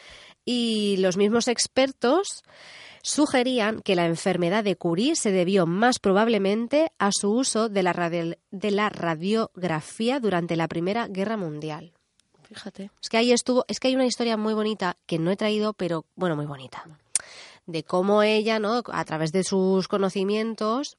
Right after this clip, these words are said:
Speaker 1: pues, eh, era, estaba muy metida, pues, en los temas de la Segunda Guerra Mundial, pues eso, de, de la, de llevar los rayos X a los campos de batalla para curar a los militares y tal,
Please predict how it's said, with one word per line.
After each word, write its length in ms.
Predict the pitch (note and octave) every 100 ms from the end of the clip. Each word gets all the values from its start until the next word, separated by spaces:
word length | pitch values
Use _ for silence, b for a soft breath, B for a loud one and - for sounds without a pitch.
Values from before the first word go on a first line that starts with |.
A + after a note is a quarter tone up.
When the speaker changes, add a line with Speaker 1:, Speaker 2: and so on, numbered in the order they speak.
| _
Speaker 1:
pues, 300 | - E3+ D#3 -
eh, 440 | C#3+ G#2+ D3+ D#3 - -
era, 180 | E3+ D#3+
estaba 360 | D#3+ - D#3+ E3
muy 460 | E3 D#3+ E3 E3+ F3
metida, 560 | F3 E3 E3 E3+ G3
pues, 320 | F3+ D#3 - - _ _ _
en 220 | E3 E3
los 160 | D#3+ -
temas 280 | E3 D#3+
de 100 | D#3+
la 160 | E3+ E3+
Segunda 280 | F3 E3+ E3+
Guerra 180 | E3+ E3+
Mundial, 600 | E3+ F3+ G3 G3+ A3 A#3+ B B B _ _ - _
pues 160 | - D3+
eso, 200 | E3+ E3
de, 220 | D#3 D#3
de 100 | D#3+
la, 500 | D3+ D3+ D#3 D3+ E3 D#3+
de 100 | E3
llevar 240 | D#3+ E3+
los 120 | F3
rayos 320 | F3 F3 F3 G3
X 420 | F#3+ F#3+ F#3+ F3+
a 180 | F3+ F3+
los 140 | F3+
campos 420 | - F3+ F3+ F3+
de 380 | F3 F3+ F3+ F3+
batalla 540 | F3 F3+ G3+ G3 F#3+ F#3+
para 580 | F3+ F3 F3 E3+ E3+ E3
curar 320 | F3 F3 F3
a 200 | F3+ F3+
los 140 | F3+
militares 800 | F3 F3 F3 D#3+ G#3+ G#3+ G#3 G3+
y 80 | G3
tal, 320 | G3 G#3 A3